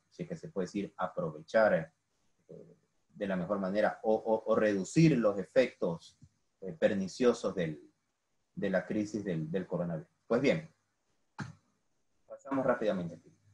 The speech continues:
Introducción. Eh, el covid diecinueve es un problema que abarca muchas aristas y dos de las más importantes son las siguientes. El coronavirus es una crisis sanitaria,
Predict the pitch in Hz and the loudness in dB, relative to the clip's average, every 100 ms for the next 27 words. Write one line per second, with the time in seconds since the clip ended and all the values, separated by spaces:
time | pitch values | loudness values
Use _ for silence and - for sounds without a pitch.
0 | - 143 131 127 117 - - - _ _ | -6 -2 4 4 2 -4 -10 -16 _ _
1 | _ _ _ 113 110 110 - - - 139 | _ _ _ 0 2 2 -2 -8 0 0
2 | 127 190 208 190 180 175 156 165 180 190 | 4 4 4 4 2 4 4 6 4 2
3 | - _ - 147 147 160 160 160 160 - | -2 _ -2 0 4 6 8 8 6 0
4 | 226 - 127 131 139 151 151 - 131 123 | -12 2 4 6 6 4 2 6 8 10
5 | 170 - 127 143 196 226 196 160 160 165 | 8 6 2 4 2 4 4 4 4 2
6 | 160 - 123 123 156 147 135 139 147 - | 0 -2 0 2 4 4 2 0 -2 -2
7 | 127 - 127 143 135 113 104 - 82 80 | -2 0 -4 -4 -8 -6 -6 -4 -6 -6
8 | - _ 101 101 101 101 - 104 107 104 | -14 _ -4 -2 -2 -2 2 2 4 2
9 | 147 160 143 147 - _ _ _ - 113 | 4 4 2 0 -4 _ _ _ -4 -2
10 | 101 123 135 180 180 175 160 156 170 240 | 0 -2 0 2 4 4 6 6 6 0